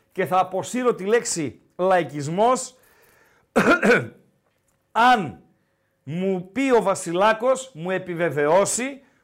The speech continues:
ότι στην Τουρκία οι προπονητές μπαίνουνε, κοουτσάρουνε με τα κασκόλ των ομάδων τους. Εγώ θα το δεχόμουνα από Ιταλό προπονητή.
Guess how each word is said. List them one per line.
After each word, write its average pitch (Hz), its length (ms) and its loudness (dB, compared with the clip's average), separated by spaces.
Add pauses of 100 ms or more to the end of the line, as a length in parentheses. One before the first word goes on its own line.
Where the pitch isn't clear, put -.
(100)
ότι 190 840 -2 (240)
στην - 460 -4
Τουρκία 190 840 -2 (100)
οι 233 140 -2
προπονητές 190 1160 -4 (680)
μπαίνουνε, 180 1000 2
κοουτσάρουνε 220 1000 2
με 202 160 -4
τα 208 140 0
κασκόλ 226 440 0
των 233 160 4
ομάδων 220 420 0
τους. - 260 -18 (160)
Εγώ 180 680 2 (160)
θα - 220 0
το 190 120 -2
δεχόμουνα 226 920 0
από 220 320 2
Ιταλό 208 340 2
προπονητή. 220 680 -4